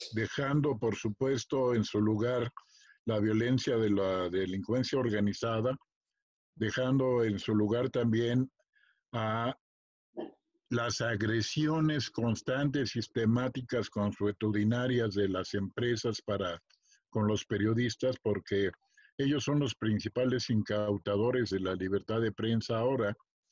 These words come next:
lo, la, las empresas. Dejando de, de lado eso, decía yo, porque creo que coincidimos, sí nos preocupa que ese discurso generalizador del presidente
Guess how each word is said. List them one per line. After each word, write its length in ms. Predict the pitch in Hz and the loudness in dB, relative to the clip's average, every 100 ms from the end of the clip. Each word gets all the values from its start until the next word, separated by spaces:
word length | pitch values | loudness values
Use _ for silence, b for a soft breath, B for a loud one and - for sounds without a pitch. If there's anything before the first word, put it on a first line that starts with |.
| _ - | _ -6
lo, 280 | 95 90 90 | -2 -2 -2
la, 400 | 92 90 87 92 | -2 -2 -4 -6
las 200 | 95 95 | -6 -4
empresas. 720 | 131 95 110 120 - 151 - - _ _ _ _ _ _ | -4 -2 -2 -2 -2 -4 -6 -12 _ _ _ _ _ _
Dejando 560 | 110 110 131 139 139 131 | -4 -2 0 2 2 2
de, 400 | 113 107 101 92 | 2 2 2 0
de 180 | 104 104 | 0 0
lado 400 | 117 123 127 123 | 0 2 2 2
eso, 320 | 110 - 123 | 0 0 0
decía 320 | 107 - 120 110 | -2 -2 -2 2
yo, 200 | 120 120 | 0 0
porque 400 | 110 101 98 90 - _ _ | -2 -2 -4 -4 -10 _ _
creo 220 | - 110 | -4 -2
que 160 | 107 127 | 0 -2
coincidimos, 840 | 95 101 - 110 113 110 139 - - b b b b b | 0 0 0 0 2 2 2 -2 -14 b b b b b
sí 200 | - - | -8 0
nos 240 | 151 156 131 | 2 2 -2
preocupa 640 | 131 127 117 143 123 143 110 | -2 -2 0 -2 0 -4 -2
que 220 | 120 127 | -2 0
ese 220 | 135 139 | 0 -2
discurso 560 | 120 107 - 123 131 120 | -2 -4 -2 -2 -2 -2
generalizador 880 | 110 107 101 101 101 - 101 113 120 | 2 2 2 0 -2 -2 -2 0 0
del 140 | 110 | -2
presidente 840 | 104 101 - 110 113 113 127 120 | -4 -4 -2 0 2 2 0 -2